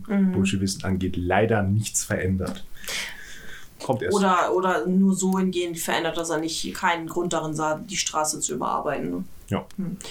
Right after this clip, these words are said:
Speaker 1: Hm, ja, das muss ich auch noch nachschieben. Old Bucks wurde auch eben vor der Prohibition, also vor dem Juli neunzehnhundertneunzehn geschrieben, wurde aber, da es ja auch nicht zur Veröffentlichung vorgesehen war, erst nach seinem Tod veröffentlicht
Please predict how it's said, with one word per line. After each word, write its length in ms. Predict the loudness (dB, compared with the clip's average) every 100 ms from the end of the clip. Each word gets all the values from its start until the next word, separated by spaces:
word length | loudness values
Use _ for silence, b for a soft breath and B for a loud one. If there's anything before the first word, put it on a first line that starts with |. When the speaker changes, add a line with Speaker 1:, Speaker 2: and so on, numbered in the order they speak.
| B B B B B
Speaker 1:
Hm, 420 | 2 4 2 -2
ja, 140 | 2 2
das 100 | 2
muss 140 | -2
ich 80 | 0
auch 80 | 4
noch 100 | 6
nachschieben. 560 | 4 4 0 0 0
Old 240 | 2 0 2
Bucks 380 | 2 2 -2
wurde 320 | 0 2 4 4
auch 280 | 2 0
eben 440 | 0 0 0 -2 -4
vor 200 | 0 2
der 120 | 2
Prohibition, 720 | 0 0 2 2 2 2 2
also 160 | 0 0
vor 180 | 0 4
dem 140 | 4
Juli 260 | 6 6 4
neunzehnhundertneunzehn 720 | 2 0 0 2 2 2 0
geschrieben, 640 | 0 0 2 2 2 2
wurde 260 | 2 2 2
aber, 520 | 2 4 4 2 0 -6 0
da 240 | 4 6
es 120 | 4 2
ja 160 | 2
auch 60 | 2
nicht 140 | 2
zur 140 | 0 -2
Veröffentlichung 560 | -2 0 -2 -2 -2
vorgesehen 680 | -2 2 2 4 2 0 0
war, 200 | 2 2
erst 220 | 2 0
nach 160 | 2 2
seinem 280 | 2 2 0
Tod 260 | 0 -2 0
veröffentlicht 720 | 0 0 0 0 -2 -2